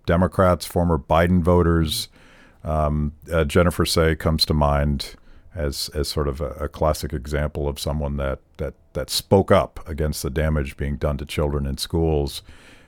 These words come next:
and was punished professionally for it. So she's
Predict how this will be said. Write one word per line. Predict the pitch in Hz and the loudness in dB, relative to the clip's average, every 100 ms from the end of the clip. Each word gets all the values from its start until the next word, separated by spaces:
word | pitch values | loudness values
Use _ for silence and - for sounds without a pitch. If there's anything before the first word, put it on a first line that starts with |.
| - | -8
and | 82 76 76 | -4 -2 0
was | 76 71 | -2 -4
punished | - 87 80 - | 0 0 0 -2
professionally | 73 - 113 - 76 67 | -2 2 2 2 -2 -4
for | - 67 65 | -4 -4 -2
it. | 64 - - - - _ - | -4 -8 -16 -20 -20 _ -8
So | 76 73 - | -4 -4 -8
she's | - - 139 | -8 0 0